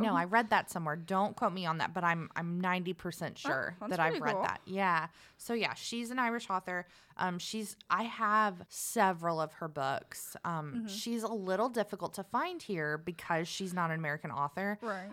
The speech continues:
Speaker 2: But I do have the ones that I could find. I do own them all. <laughs>
Speaker 1: That's pretty awesome.
Speaker 2: But yeah, I love her. Um, but yeah, love Rosie. And if you wanna cry,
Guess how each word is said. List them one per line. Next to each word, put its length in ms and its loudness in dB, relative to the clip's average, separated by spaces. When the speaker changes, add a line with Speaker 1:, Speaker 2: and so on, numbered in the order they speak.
Speaker 2:
But 140 2
I 100 6
do 320 -2
have 260 2
the 80 4
ones 260 2
that 100 -2
I 80 4
could 280 -8
find. 320 -2
I 80 0
do 320 -2
own 200 0
them 160 -6
all. 340 2
<laughs> 120 -16
Speaker 1:
That's 240 2
pretty 240 4
awesome. 460 0
Speaker 2:
But 100 -2
yeah, 280 2
I 160 6
love 260 4
her. 460 4
Um, 460 -2
but 80 -2
yeah, 240 2
love 220 2
Rosie. 460 0
And 340 2
if 160 -2
you 60 -2
wanna 140 0
cry, 360 2